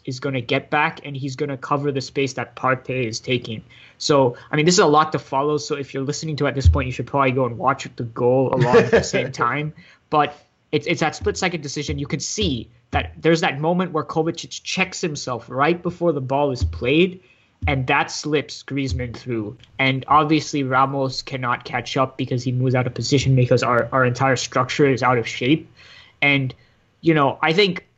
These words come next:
Speaker 1: it's slightly harsh to look at that instance and say, well, I mean, I think maybe a really, really intelligent defensive player is,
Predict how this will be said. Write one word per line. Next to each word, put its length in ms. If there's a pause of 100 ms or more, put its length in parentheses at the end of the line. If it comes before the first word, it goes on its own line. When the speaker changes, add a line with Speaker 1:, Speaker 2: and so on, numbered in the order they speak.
(160)
Speaker 1:
it's 160
slightly 420
harsh 640
to 160
look 260
at 240
that 180
instance 340
and 120
say, 220
well, 440 (380)
I 60
mean, 200 (380)
I 100
think 280
maybe 580 (640)
a 80
really, 320
really 240
intelligent 480
defensive 500
player 320
is, 300